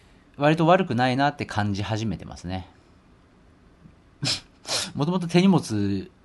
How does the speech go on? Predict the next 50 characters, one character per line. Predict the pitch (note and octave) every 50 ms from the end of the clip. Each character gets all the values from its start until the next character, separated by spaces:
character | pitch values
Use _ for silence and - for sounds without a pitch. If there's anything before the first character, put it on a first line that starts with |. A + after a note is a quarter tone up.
| _ _ -
が | - G#2+ G2
増 | - C3+ C#3
え | C3+
る | C3
の | A2+ G#2 F#2
が | F2+ E2+ E2+
超 | - - F3+ F3+ D#3+ B2 F2+ -
嫌 | G#2 G#2+ A2+ A#2
だ | G2+ G2
っ | G2+ - -
た | - -
人 | F2 - - - G#2+ F#2+ F#2+ - - _ _ _ - F2
が、 | - F2 F2 E2+ - - - - - - -
す | - - - D#3
っ | D3
か | - - G3
り | - G#2+
考 | - G#2+ G#2 G#2+
え | G#2+
方 | - A2+ F#2+ D#2+
が | D#2 -
変 | A2
わ | G2 G2
っ |
て | - -
し | A2+
ま | G#2 G2+
っ | F#2+
て | -
ま | F#2 F#2
す | -
け | - -
ど。 | - - - - _ _ _ _ - - - _ _ _ _ _ - _ _ -
う | G2+
ん。 | F#2+ F#2 F2 E2 D2+ C2+ - - - _ - - - - - - -
で | D#3+ D#3
も | A#2+
や | B2
っ |
ぱ | A#2 F2
な | E2+ E2+
ん | E2+
か | E2+
そ | - E2+
の、 | D#2+ D#2 D2+ D2+ D2+ D2 C2+ B1+ - - - _ _ _ _ _ _ _ -
ね。 | A#2 B2+ C#3 C3+ - _ _ _ _ _ _ _ _ _ _ _ -
あ | E3+ G3
る | A3+ A#3
意 | E3+ D3
味、 | F3+ G#3+ G3+ B2+ - -